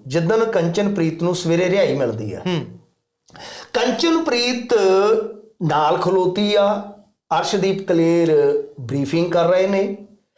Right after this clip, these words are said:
Speaker 1: ਤੇ ਵਿਰਸਾ ਸਿੰਘ ਵਲਟੋਆ ਕੰਨ ਦੇ ਵਿੱਚ ਬੀਬੀ ਕੰਚਨਪ੍ਰੀਤ ਨੂੰ ਦੱਸ ਰਹੇ ਨੇ ਕਿ ਤੂੰ ਕੀ ਬੋਲਣਾ।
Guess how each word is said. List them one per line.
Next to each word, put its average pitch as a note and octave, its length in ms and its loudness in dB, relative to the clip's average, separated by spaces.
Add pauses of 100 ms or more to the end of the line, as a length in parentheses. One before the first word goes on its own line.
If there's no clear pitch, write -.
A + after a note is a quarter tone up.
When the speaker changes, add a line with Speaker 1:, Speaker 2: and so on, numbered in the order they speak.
(280)
Speaker 1:
ਤੇ F4 80 2
ਵਿਰਸਾ A3+ 520 0
ਸਿੰਘ E4+ 280 0
ਵਲਟੋਆ C4 920 0 (840)
ਕੰਨ D4 280 0
ਦੇ E4 100 0
ਵਿੱਚ A#3+ 280 2
ਬੀਬੀ F#3+ 360 0
ਕੰਚਨਪ੍ਰੀਤ F#3+ 920 -2
ਨੂੰ E3 520 0 (260)
ਦੱਸ G3 260 0
ਰਹੇ G#3 180 2
ਨੇ E3+ 160 0
ਕਿ G#3+ 120 -2
ਤੂੰ G#3 240 -2
ਕੀ E3 160 -2
ਬੋਲਣਾ। B2+ 340 0